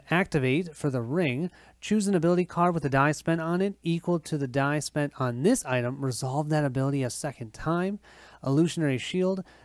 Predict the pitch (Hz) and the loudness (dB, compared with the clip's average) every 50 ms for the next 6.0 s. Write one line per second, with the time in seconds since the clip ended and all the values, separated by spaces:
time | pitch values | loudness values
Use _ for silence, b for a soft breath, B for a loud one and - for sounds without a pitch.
0 | B B - - 160 175 196 - - 160 165 156 147 139 - - - - 190 190 | B B -4 0 2 2 0 0 0 0 2 4 4 2 0 -4 -2 -2 -2 0
1 | - - 185 180 160 139 - - 170 175 160 - 156 147 156 143 - 170 147 131 | 0 0 0 0 0 -2 -2 0 -2 -2 -2 -4 -6 -6 -4 -4 -4 -4 -2 -2
2 | 131 127 127 135 143 165 180 165 139 127 127 143 151 160 151 - 143 123 113 - | -2 -2 0 0 0 0 0 0 0 0 0 -2 -2 -2 -4 -6 -6 -6 -6 -6
3 | - - 160 165 180 196 190 160 135 127 117 117 135 147 147 143 131 - - - | -2 0 2 2 2 2 0 -2 -6 -6 -4 -2 -2 -2 -2 -4 -6 -8 -6 -4
4 | 131 123 120 120 - 123 123 123 117 113 110 135 135 135 151 160 156 - - - | -2 -2 -2 -2 -4 -4 -6 -4 -4 -2 0 0 0 0 -2 -6 -8 -10 -14 -12
5 | - - 135 120 107 - - - 151 151 156 165 175 - - 175 180 190 202 208 | -6 -6 -4 -4 -4 -4 -4 -2 -2 -2 -2 -2 -4 -4 -4 -4 -2 -2 -4 -4